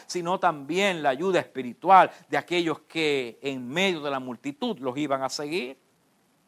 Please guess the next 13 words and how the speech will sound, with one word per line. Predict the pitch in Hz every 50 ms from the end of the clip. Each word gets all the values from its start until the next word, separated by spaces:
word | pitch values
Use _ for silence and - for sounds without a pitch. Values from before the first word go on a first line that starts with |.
| _ _ _ _ _ _ _ _ _
Pedro, | 117 131 143 147 143 127 117 107 104 101 98
Juan | - 107 113 135 151 156 147 135 120 117 110 113
y | 107
cada | - - 127 135 135 131
uno | 131 139 147 139
de | 131 123
los, | 117 -
sus | - - 113 107
discípulos | 117 113 - - 165 175 170 - 135 127 120 -
se | - 131
convertirían | - - 127 123 127 120 - _ 123 120 131 143 151 151 147 135
en | 123 117
personas | - 113 107 - - 180 185 196 175 131 113 -